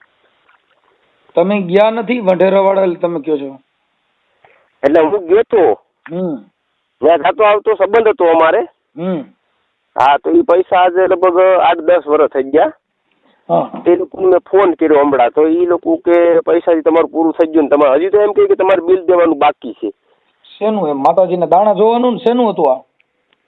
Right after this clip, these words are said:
Speaker 2: એટલે ઈ કે "હું તમારું કામ કરી દે", એમ મને કીધું તું.
Speaker 1: શેનું કામ કરાવવાનું હતું?
Speaker 2: એટલે ઈ કે "તમે જમીન વેચીને એમાં તમારો ભાઈ તમને કવરાવે નહીં ને આમ ને તેમ ને." મેં કીધું "હા,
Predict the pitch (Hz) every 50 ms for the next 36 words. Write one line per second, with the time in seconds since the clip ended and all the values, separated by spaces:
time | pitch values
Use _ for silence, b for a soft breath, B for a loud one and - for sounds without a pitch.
0 | _ _ _ _ _ _ _ - - - 202 202 214 208 - 240 240 254 247 220
1 | 226 220 226 - - 202 196 220 220 202 - 214 214 202 196 196 175 175 196 208
2 | 196 180 180 175 160 - 165 160 165 156 151 214 240 359 - _ _ _ _ _
3 | - - 202 220 226 233 220 214 202 202 196 202 185 180 170 160 151 147 135 123
4 | 117 - - _ _ _ _ _ _ _ _ _ _ _ _ _ _ _ _ _
5 | _ - 147 151 170 175 175 180 190 196 190 202 196 185 170 - 180 185 180 147
6 | 165 175 196 190 196 190 196 196 - - 220 208 196 190 175 175 170 165 151 139
7 | 123 - 165 175 165 - 165 165 165 151 - 160 165 160 165 170 160 156 160 160
8 | 156 160 156 147 143 143 143 151 151 151 147 143 - 160 160 156 151 147 143 139
9 | 147 139 - 147 135 131 131 143